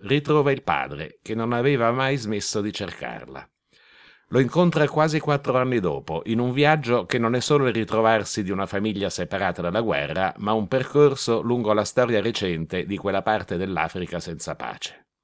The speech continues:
Nel romanzo c'è prima di tutto l'intensità degli affetti familiari, con le difficoltà di accettare una situazione del tutto nuova e l'emozione e la gioia del riconoscersi dopo tanti anni.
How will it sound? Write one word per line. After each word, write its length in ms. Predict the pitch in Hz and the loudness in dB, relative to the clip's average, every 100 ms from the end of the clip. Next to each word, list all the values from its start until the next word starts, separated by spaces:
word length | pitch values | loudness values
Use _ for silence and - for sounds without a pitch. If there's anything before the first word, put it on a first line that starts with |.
| _ _ _ _ _ _ _ _ - | _ _ _ _ _ _ _ _ 0
Nel 160 | 120 | 4
romanzo 600 | 135 170 180 170 123 123 | 6 6 4 4 2 2
c'è 140 | - 120 | 0 0
prima 260 | 127 135 | 2 2
di 100 | 131 | 2
tutto 320 | 131 156 - 123 | 2 0 2 4
l'intensità 720 | 123 110 117 110 117 123 117 | 4 2 0 0 0 2 4
degli 240 | 107 110 | 4 0
affetti 400 | 104 110 - 101 | 0 -2 -2 -2
familiari, 800 | 101 95 85 69 64 67 78 - | -2 -2 -2 -2 -4 -6 -8 -6
con 180 | 101 110 | -2 0
le 100 | 113 | 2
difficoltà 640 | 110 - 120 127 - 143 | 0 -4 -2 -2 2 2
di 120 | 131 | 2
accettare 480 | 117 - 110 135 127 | 0 0 0 2 2
una 120 | 120 | 0
situazione 540 | 110 107 107 104 139 123 | -4 -2 -2 -2 -2 0
del 160 | 107 | 0
tutto 300 | 92 117 - | -2 -4 0
nuova 500 | 131 101 87 90 110 | 2 2 2 2 0
e 140 | - 113 | 0 0
l'emozione 640 | 110 113 107 139 135 123 | 0 0 0 2 2 2
e 40 | 104 | 0
la 140 | 123 | 0
gioia 460 | 101 98 101 107 104 | 2 2 4 2 2
del 180 | 95 | 0
riconoscersi 960 | 95 123 98 123 110 90 - 101 87 104 | -2 -4 0 0 0 -2 -4 -6 -4 -4
dopo 260 | 92 90 90 | -4 -4 -4
tanti 360 | 87 82 76 | -4 -4 -6
anni. 420 | 62 55 - 57 | -10 -12 -16 -18